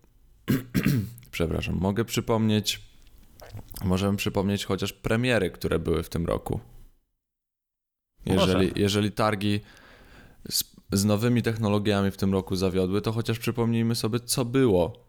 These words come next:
Speaker 1: w tym roku. Może też ci, e, też ci się coś przypomni, a ja, a ja o tym zapomniałem.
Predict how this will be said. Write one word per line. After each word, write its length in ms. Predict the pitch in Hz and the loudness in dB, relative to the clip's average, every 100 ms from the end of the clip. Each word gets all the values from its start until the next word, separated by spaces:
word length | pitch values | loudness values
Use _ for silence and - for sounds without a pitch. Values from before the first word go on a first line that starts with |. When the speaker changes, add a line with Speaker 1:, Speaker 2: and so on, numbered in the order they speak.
| _ - | _ -14
Speaker 1:
w 100 | - | -4
tym 180 | 90 | 0
roku. 320 | 87 76 - 82 | 0 -2 -4 -4
Może 260 | 85 90 | -2 -2
też 160 | 95 90 | -2 -2
ci, 180 | 92 90 - - - - - - | 0 0 -2 -16 -20 -20 -20 -4
e, 60 | 95 90 87 90 90 _ | 0 2 2 0 -2 _
też 180 | - 92 | -4 -4
ci 140 | - 92 | -4 -4
się 140 | 92 | -2
coś 180 | - 92 | -2 -4
przypomni, 540 | - 90 90 90 90 - | -6 -2 -2 0 0 0
a 140 | - | 0
ja, 360 | 92 90 87 85 - | 2 2 2 -2 -2
a 100 | 92 | 0
ja 200 | 87 87 | 2 2
o 120 | 90 | 0
tym 180 | 87 87 | 0 -2
zapomniałem. 720 | 87 - 85 87 87 92 98 | -2 -2 0 0 2 2 0